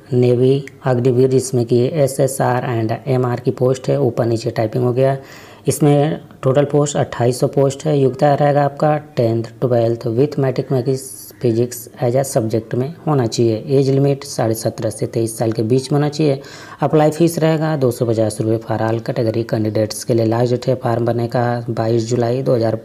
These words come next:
बाईस। Salary रहेगा तीस हज़ार रुपये per month, जो कि first year में मिलेगा।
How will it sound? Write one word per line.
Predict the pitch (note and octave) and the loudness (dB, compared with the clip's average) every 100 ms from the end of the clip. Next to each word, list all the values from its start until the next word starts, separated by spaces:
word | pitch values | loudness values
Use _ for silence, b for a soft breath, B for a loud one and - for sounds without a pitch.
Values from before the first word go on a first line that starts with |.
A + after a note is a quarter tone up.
| - | -6
बाईस। | A2+ G#2+ A2 - - B B B B | -4 -2 -2 -4 -10 B B B B
Salary | - D#3+ D#3 | 0 2 4
रहेगा | D#3+ D#3 D#3 D3+ - | 4 4 0 -4 0
तीस | A#2+ A2+ A#2 | 2 2 0
हज़ार | A2 | 0
रुपये | A2 A2+ G#2+ | 0 0 -2
per | - C3 | 0 0
month, | C3 C3+ | 0 0
जो | A#2+ | -2
कि | A2 A2+ | -2 -6
first | - D#3+ C3 - | -4 -2 -2 0
year | A#2 A2 | 0 0
में | G#2 | -4
मिलेगा। | G#2 G#2 G#2 | -4 -4 -6